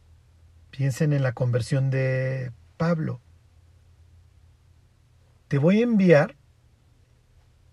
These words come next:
para que abras sus ojos, para que se conviertan de las tinieblas a la luz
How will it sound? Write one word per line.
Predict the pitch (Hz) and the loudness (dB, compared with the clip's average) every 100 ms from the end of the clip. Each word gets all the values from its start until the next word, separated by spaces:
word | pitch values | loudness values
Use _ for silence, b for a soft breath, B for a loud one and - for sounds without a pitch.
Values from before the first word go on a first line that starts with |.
| _ _ b b _ | _ _ b b _
para | - 139 143 | 2 4 4
que | - 156 | 4 4
abras | 165 165 175 196 - _ _ _ _ _ _ _ _ _ _ | 6 6 2 2 -8 _ _ _ _ _ _ _ _ _ _
sus | - 147 123 | -10 -8 0
ojos, | 170 156 120 - - _ _ _ _ | 2 2 -4 -10 -18 _ _ _ _
para | - 156 | 0 2
que | 147 156 | 2 0
se | 180 | 0
conviertan | 165 156 156 202 185 190 190 | 0 2 2 0 0 -2 -2
de | 196 160 | 0 2
las | 156 143 | 2 0
tinieblas | - 170 175 240 269 294 302 - _ | 4 6 8 6 2 0 -2 -10 _
a | 196 | 0
la | 175 147 | 2 2
luz | 160 285 - | -4 -10 -16